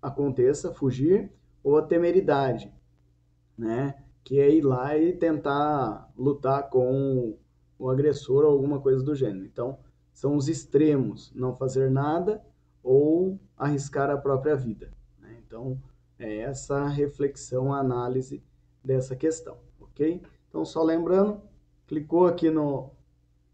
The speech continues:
no link, ele já vai abrir a página, né, da, da internet. A hora que ele abrir a página da internet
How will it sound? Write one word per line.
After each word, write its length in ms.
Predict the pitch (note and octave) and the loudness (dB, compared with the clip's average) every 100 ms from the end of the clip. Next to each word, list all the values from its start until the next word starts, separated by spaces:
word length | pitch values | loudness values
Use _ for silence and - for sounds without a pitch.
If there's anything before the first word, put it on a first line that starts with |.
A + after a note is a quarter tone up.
| _ _ _ _ _ - | _ _ _ _ _ -6
no 160 | C#3+ E3 | 0 2
link, 480 | D#3 E3 F3+ G3+ G3+ _ _ _ _ _ _ - | 2 -2 -4 -8 -10 _ _ _ _ _ _ -8
ele 200 | C#3 D3 | -6 0
já 180 | E3 | 0
vai 260 | D#3 C3+ C3+ | 2 2 2
abrir 400 | C#3 C3 C#3 C#3+ - _ _ - | 0 0 -2 -4 -12 _ _ -14
a 80 | C3+ | -12
página, 720 | - C3+ C#3+ C3+ A2 F2+ G2 _ _ | -2 2 4 2 -2 -10 -14 _ _
né, 280 | G#2+ A#2+ C#3+ | -16 -12 -10
da, 260 | C3 C3+ | -8 -8
da 220 | C3+ - C3 | -8 -8 -6
internet. 540 | C3+ C3+ C#3 A2 A#2 _ _ _ _ _ _ | -2 0 0 -4 -8 _ _ _ _ _ _
A 80 | - | -4
hora 140 | C#3 C#3 | -2 -2
que 80 | |
ele 80 | C#3+ | 0
abrir 280 | D3 C3+ C#3 | 0 2 0
a 60 | C3+ | 0
página 500 | C3 A#2+ A#2+ B2+ A#2+ | -2 -2 -2 -4 -2
da 140 | B2+ | -2
internet 840 | B2+ B2+ A#2 A#2 D3 D#3 - - | -2 -2 -2 0 -2 -4 -8 -20